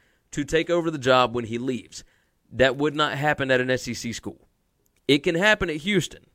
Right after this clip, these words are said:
He is in tight enough with the Fertittas and everything else, right? Um, but that's something that, that makes a lot of sense. The latest name for the Arkansas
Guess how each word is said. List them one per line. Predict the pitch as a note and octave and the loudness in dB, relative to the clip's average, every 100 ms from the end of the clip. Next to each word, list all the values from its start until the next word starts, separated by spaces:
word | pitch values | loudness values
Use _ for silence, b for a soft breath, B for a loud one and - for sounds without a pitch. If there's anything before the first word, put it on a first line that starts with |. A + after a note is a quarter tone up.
| _ _ _ | _ _ _
He | - D#3 | 0 4
is | E3 D#3+ | 4 4
in | F3 | -2
tight | D#3+ F3 F#3 | 2 4 4
enough | E3+ D3 - | 2 0 0
with | C#3+ C#3+ | -6 -6
the | |
Fertittas | C3 A#2+ F3+ G3+ G3 D#3 | -8 -2 0 2 0 0
and | |
everything | D3 D3 D3 D#3 | -4 -4 -2 0
else, | G#2+ - - - | 0 -6 -18 0
right? | A#2 B2+ - _ _ _ _ - - | 2 2 -2 _ _ _ _ -20 -10
Um, | A2+ A#2 A#2 A2+ - _ _ _ - | -2 0 -2 -4 -16 _ _ _ -6
but | D3 | -2
that's | G#3 F#3+ | -2 -4
something | G#3+ F#3 F3+ E3+ | -6 -4 -4 0
that, | C3+ B2 - b b b b - | 2 2 2 b b b b 0
that | G2 | 0
makes | C3+ D3 C#3+ | 2 0 2
a | |
lot | C3+ B2+ | 0 0
of | A2 | 0
sense. | D3 C#3+ - | -2 -2 -4
The | A#2 B2 | -6 -2
latest | D#3 G3+ - - | 0 0 -4 -6
name | C#3+ C#3+ C#3+ C#3 - | -6 -4 -4 -6 -8
for | - D3+ | 0 0
the | C3+ | 4
Arkansas | C3+ C3+ C3+ A#2+ C3+ A#2+ A#2 | 6 4 4 -2 2 2 2